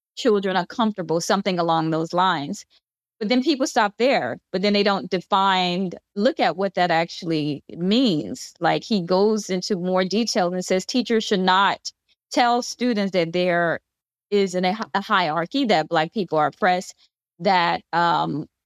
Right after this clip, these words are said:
white people are the oppressors, um, that one gender is better than the other. So you cannot overtly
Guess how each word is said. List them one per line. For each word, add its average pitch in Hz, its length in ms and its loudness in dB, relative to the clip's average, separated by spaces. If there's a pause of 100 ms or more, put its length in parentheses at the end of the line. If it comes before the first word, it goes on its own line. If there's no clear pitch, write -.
(220)
white 185 320 0
people 196 460 -2
are 165 180 2
the 160 140 -2
oppressors, 214 960 0 (400)
um, 180 400 0
that 175 240 2
one 196 280 0
gender 190 400 -2
is 180 120 -2
better 170 260 0
than 165 140 -2
the 180 180 2
other. 214 340 2
So 175 460 0
you 190 180 -2
cannot 190 480 0 (1160)
overtly 202 580 0